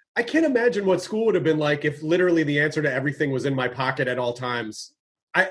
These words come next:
I just can't. I remember having to check out books and, oh, they weren't available, so I had to wait. So a report was late 'cause I couldn't get the book. I should have tried to check it out sooner.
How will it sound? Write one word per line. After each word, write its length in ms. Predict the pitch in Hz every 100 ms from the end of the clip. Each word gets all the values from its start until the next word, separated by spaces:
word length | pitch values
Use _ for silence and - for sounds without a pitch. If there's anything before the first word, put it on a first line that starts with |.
| -
I 80 | 185
just 260 | 160 220 -
can't. 260 | 214 202 202 - - _
I 40 | 302
remember 220 | 254 185
having 200 | 175 160
to 60 | 143
check 220 | 170 151
out 200 | 127 -
books 400 | 311 311 - -
and, 340 | 170 139 135 - -
oh, 120 | 240
they 100 | 220
weren't 200 | 175 156
available, 520 | 151 277 277 262 269
so 160 | - 165
I 60 | 147
had 160 | 139
to 80 | 147
wait. 320 | 208 269 269
So 200 | - 151
a 140 | 131 127
report 380 | 135 269 277
was 140 | 233 190
late 220 | 247 247
'cause 120 | 143
I 60 | 156
couldn't 240 | 151 170
get 160 | 156 147
the 60 | 151
book. 340 | 247 254 254
I 40 | 151
should 180 | 160 151
have 100 | 143
tried 120 | 160
to 80 | 147
check 220 | 185 185
it 80 | 202
out 200 | 214 -
sooner. 400 | 233 226 220